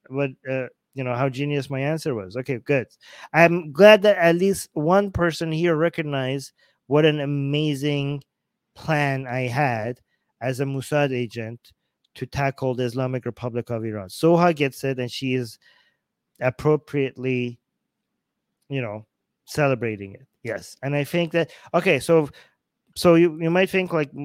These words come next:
"Okay, Mossad is not gonna hire me anymore because I just put out my best plan out there." But I have a lot more plans, okay, Mossad? Like, that was just, like, one of many. I, you know what? Actually, that wasn't even my,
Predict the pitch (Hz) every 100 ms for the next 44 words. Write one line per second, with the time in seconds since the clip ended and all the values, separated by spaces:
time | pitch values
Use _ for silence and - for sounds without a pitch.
0 | 147 147 147 147 - 160 143 156 147 151
1 | 131 160 170 170 170 165 160 160 160 143
2 | 143 131 135 131 139 - 143 143 131 120
3 | 135 131 - 131 143 151 151 143 143 -
4 | _ _ _ - 143 - _ 143 160 165
5 | 165 143 143 160 151 139 123 139 135 127
6 | 127 - 113 147 143 139 - 139 135 -
7 | _ _ 113 147 147 139 143 - 127 120
8 | 131 156 151 135 143 147 143 135 _ -
9 | - 165 185 - 170 214 220 - 208 -
10 | 196 208 202 185 190 196 185